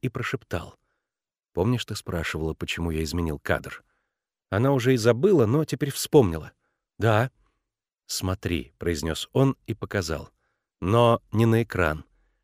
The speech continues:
а на целое море голов перед ними, где-то шестьсот человек. На экране Миа Ферроу в роли Розмари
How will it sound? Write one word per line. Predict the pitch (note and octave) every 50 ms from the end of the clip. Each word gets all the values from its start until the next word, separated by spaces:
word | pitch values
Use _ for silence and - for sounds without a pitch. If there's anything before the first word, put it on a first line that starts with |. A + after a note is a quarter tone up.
| _ _ _ _
а | - A#2+
на | A#2+ A2
целое | - - - D#3+ E3+ D#3+ D#3+ D3+
море | C#3 D3 D#3+ D#3 D3
голов | C3+ B2 G#2+ G#2+ A2 B2+ B2 -
перед | _ - A2 A2 G#2+ F2+
ними, | F2+ F2 D#2 D2 D2
где-то | C2 D#2 F2 G2+ C#3+ - - - C3+ C3 B2+ -
шестьсот | - - - B2+ G#2+ - - - G2+ -
человек. | - - - F#2+ F#2 F2+ D#2 C#2 - - - _ _ _ _ _ _ _ _ _ _ _ _ _ _ _ _ _ _ _
На | - F2 G2 A2
экране | A2+ G#2 - E3+ F#3+ F#3 F3+ F3
Миа | E3 D#3 D#3 D#3 D3 B2+
Ферроу | - - - D#3+ D#3+ D#3 D3+ C#3 G#2+
в | F#2
роли | G2+ B2+ C3 A2+
Розмари | G#2 G2+ B2+ D#3 A#2+ A#2+ C3 C3+ C3+ C#3 C3+ C3